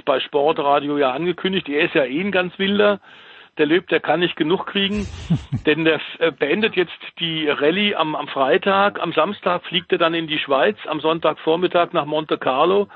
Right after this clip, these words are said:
Speaker 1: Dann wird er noch einen kurzen Test am Sonntagnachmittag haben mit dem Ford Puma Rallye eins, dem ganz neuen Rallye-Auto, nach dem ro-, neuen Reglement. Und am Montag beginnt die Streckenbesichtigung.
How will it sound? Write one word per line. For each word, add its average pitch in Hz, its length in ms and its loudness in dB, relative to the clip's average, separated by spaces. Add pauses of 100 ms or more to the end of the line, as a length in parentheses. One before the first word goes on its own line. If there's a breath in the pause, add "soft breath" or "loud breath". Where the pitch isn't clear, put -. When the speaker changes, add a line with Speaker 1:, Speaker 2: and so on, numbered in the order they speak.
(500 loud breath)
Speaker 1:
Dann 143 120 -2
wird 156 140 0
er 170 80 2
noch 151 80 0
einen 147 100 -8
kurzen 170 320 -2
Test 196 340 0
am 160 120 -4
Sonntagnachmittag 175 1000 0
haben 180 240 2
mit 165 140 -6
dem 147 140 -2
Ford 156 420 -2
Puma 170 340 0
Rallye 147 320 0
eins, 160 360 -2 (460 loud breath)
dem 151 100 -4
ganz 147 240 -6
neuen 156 260 0
Rallye-Auto, 180 800 2 (340 soft breath)
nach 131 120 -10
dem 156 160 -4
ro-, 147 140 0
neuen 147 280 0
Reglement. 151 480 0
Und 175 100 -2
am 143 100 0
Montag 170 400 0
beginnt 156 320 -4
die 151 80 -6
Streckenbesichtigung. 143 1040 -4